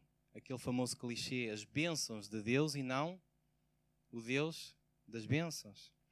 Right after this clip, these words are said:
Ou cristãos que dizem a Deus, provavelmente, "Eu vou-te obedecer, Deus, se tiver sucesso na minha carreira, se a minha família for unida, se me protegeres a mim e aos meus, então eu aí vou-te servir."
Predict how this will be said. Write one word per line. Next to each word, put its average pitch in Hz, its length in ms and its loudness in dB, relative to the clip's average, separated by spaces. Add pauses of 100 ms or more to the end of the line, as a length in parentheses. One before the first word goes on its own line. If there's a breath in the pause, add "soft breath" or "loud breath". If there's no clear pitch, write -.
(340 loud breath)
Ou 147 100 6
cristãos 170 460 2
que - 100 -2
dizem 165 360 4
a 156 40 8
Deus, 170 240 6
provavelmente, 165 760 2 (220 loud breath)
"Eu 151 100 10
vou-te 185 220 8
obedecer, 180 580 6
Deus, 180 240 4
se - 60 -2
tiver 175 240 0
sucesso - 340 0
na 170 60 4
minha 165 180 4
carreira, 165 560 6 (220 loud breath)
se - 140 -2
a 175 40 6
minha 170 180 4
família 160 340 6
for 147 200 4
unida, 170 520 6 (240 loud breath)
se - 160 0
me 170 100 4
protegeres 160 460 6
a 151 60 8
mim 170 240 6
e 160 40 8
aos 147 180 8
meus, 175 540 8 (480)
então 147 240 -4
eu 143 60 0
aí 160 140 2
vou-te 151 240 -4
servir." 165 400 -6